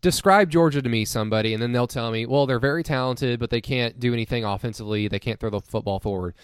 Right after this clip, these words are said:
Okay, that's Texas A and M, but, like, subtract, like, fifty percent of that talent.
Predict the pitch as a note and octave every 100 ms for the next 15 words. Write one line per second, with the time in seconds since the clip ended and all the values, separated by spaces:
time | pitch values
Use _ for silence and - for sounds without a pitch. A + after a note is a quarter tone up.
0 | - - A#3 - E3+ C3+ G#3+ A#3 B3+ A#3
1 | - G3 F#3 F3 D#3 - D#3 D#3+ - D3+
2 | - E3+ F3+ - D#3+ - D#3+ D#3 C3+ B2
3 | C3 A#2+ A2 B2 G2+ E2+